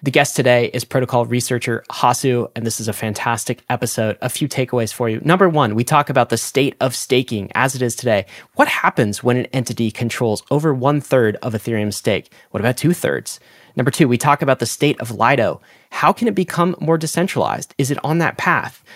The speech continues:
Number three, we talk about this cultural phenomenon in Ethereum. We've got idealists and we have pragmatists. There seems to be a cultural clash between these two ideals of Ethereum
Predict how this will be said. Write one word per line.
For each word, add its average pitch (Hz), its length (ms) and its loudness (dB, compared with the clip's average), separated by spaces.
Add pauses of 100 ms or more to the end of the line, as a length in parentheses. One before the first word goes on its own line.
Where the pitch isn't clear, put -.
(180)
Number 160 140 4
three, 190 180 2
we 131 140 2
talk 175 240 2
about 156 160 2
this 123 120 -2
cultural 120 520 -2
phenomenon 110 680 0 (100)
in 135 220 -4
Ethereum. 110 460 -4
We've 127 200 0
got 113 260 2 (100)
idealists 147 580 2
and 127 180 -4
we 123 100 -2
have 127 280 0 (120)
pragmatists. 117 840 -2 (280)
There 151 120 2
seems 190 220 2
to - 80 0
be 151 140 2
a 120 120 -2
cultural 147 460 0
clash 107 540 0
between 131 320 -2
these 120 140 0
two 143 220 0
ideals 120 380 0
of 113 40 -2
Ethereum 123 540 -2